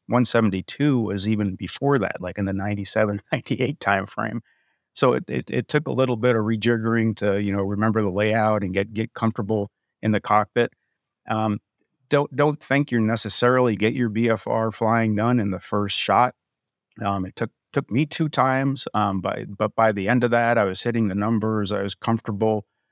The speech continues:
I, I was at home in the cockpit, and you'll just know, um, when you reach that point. But I didn't wanna stop there and just go back to renting one seventy-twos. I thought I'd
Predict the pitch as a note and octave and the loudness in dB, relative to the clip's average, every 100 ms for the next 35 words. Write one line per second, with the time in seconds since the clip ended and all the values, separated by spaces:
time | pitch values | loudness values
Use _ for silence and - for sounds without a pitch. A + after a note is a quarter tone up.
0 | _ - A2 A2 A#2 B2 A#2+ A2 G2+ A#2+ | _ -4 -2 0 2 2 4 0 0 0
1 | A#2 G2+ F#2 A2 G#2 - A#2 G2+ G#2 F#2+ | 2 0 0 2 2 0 -2 0 0 0
2 | G#2 G2+ F#2+ - G#2+ G#2+ G#2 G2+ - - | 0 0 -2 -4 -2 0 0 -2 -8 -8
3 | G2 F#2 G2 G2+ F#2+ F#2 A2+ - G2 F#2 | -6 -4 0 0 0 -2 -2 -4 -8 -10
4 | - F2+ F#2 _ _ _ _ _ _ - | -12 -12 -14 _ _ _ _ _ _ 0
5 | C3 F#3 A#3 G3 C#3 B2 - B2+ - - | 2 4 4 4 2 0 0 0 0 0
6 | A#2 B2 A#2 G2 G#2+ - G#2+ G2+ A2 - | 2 4 2 0 -4 -4 0 2 0 0
7 | G#2 A2 G#2+ G2 G#2 G2+ A2 G#2+ G2 - | 0 0 0 0 0 -2 -2 -2 -2 -4
8 | G2+ G#2 G#2+ G2 F#2 - D#3+ D#3+ G2 | -4 -2 -2 -2 -6 -2 2 2 0